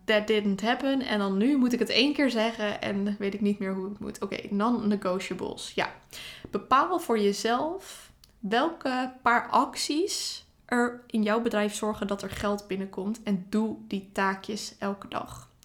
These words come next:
Hier gaat aflevering vijfenzeventig dus over van de Growth by Bente podcast. De vorige aflevering is dat.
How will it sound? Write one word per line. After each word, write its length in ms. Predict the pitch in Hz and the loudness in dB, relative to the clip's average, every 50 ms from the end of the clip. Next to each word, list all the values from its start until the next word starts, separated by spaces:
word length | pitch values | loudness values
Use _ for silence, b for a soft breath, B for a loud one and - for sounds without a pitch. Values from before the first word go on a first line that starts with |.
| B B B B B B B B B B B B B | B B B B B B B B B B B B B
Hier 240 | B B 220 254 269 | B B 2 2 2
gaat 340 | 269 - 226 220 202 202 - | 2 2 0 0 0 0 0
aflevering 640 | - 214 208 - 202 196 202 202 - 208 196 202 | 0 0 2 2 2 2 0 0 -2 -4 -4 -2
vijfenzeventig 580 | - 220 226 233 226 - 240 240 240 240 240 - | 0 0 -2 -2 -2 -2 -4 -4 -4 -4 -6 -6
dus 160 | 233 220 - | -6 -6 -4
over 220 | - 208 208 220 214 | -2 -2 -4 -4 -4
van 180 | - 214 202 | -2 0 0
de 200 | 196 196 196 202 196 | 0 0 0 -2 -4
Growth 260 | - 208 208 202 - | -4 -4 -6 -4 -4
by 100 | - 196 | -4 -2
Bente 240 | 190 190 190 190 202 | -2 -2 -2 -4 -8
podcast. 840 | - - - 196 - - - 196 202 208 - - - - - - | -10 -10 -10 -10 -8 -6 -4 -2 -2 -2 -4 -6 -8 -8 -6 -6
De 60 | 208 185 | -6 -6
vorige 340 | - - 214 214 208 - | -4 -4 -4 -4 -4 -4
aflevering 540 | - 202 196 - 202 196 190 190 196 196 196 | -4 -4 -2 0 0 0 0 0 -2 -4 -2
is 180 | 208 202 - - | -4 -6 -6 -6
dat. 360 | 208 208 202 - - - | -6 -6 -6 -6 -10 -16